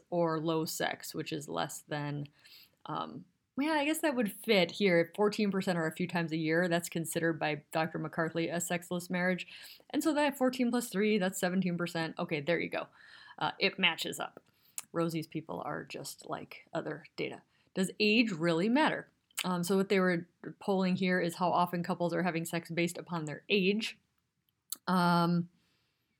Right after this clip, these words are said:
the majority of people age eighteen to twenty-four are having sex two to three times per week, which is just where, like, twenty percent of everybody was.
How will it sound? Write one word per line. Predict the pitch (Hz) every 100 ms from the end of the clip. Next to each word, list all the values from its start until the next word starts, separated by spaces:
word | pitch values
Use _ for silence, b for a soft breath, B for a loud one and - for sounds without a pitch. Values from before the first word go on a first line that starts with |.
| - - _ _ _ 170 175
the | 196 196 190 175
majority | 185 170 185 214 277 339
of | 339 -
people | 220 202 190 185 185 185 -
age | - 180 190 170 -
eighteen | 196 - 247
to | 240
twenty-four | - 226 226 208 170 165 -
are | 170
having | 170 165 175
sex | 175 170
two | - 165
to |
three | 170 190
times | 175 160 -
per | 247
week, | 190 180 - - b b b b b
which | 170 170
is | - 165 156
just | 165 160 -
where, | 156 151 151 151
like, | 147 151 143 - _ _ _ _
twenty | - 185 165
percent | 170 - 156
of | 147
everybody | 151 156 - 156
was. | 143 151 - 170 165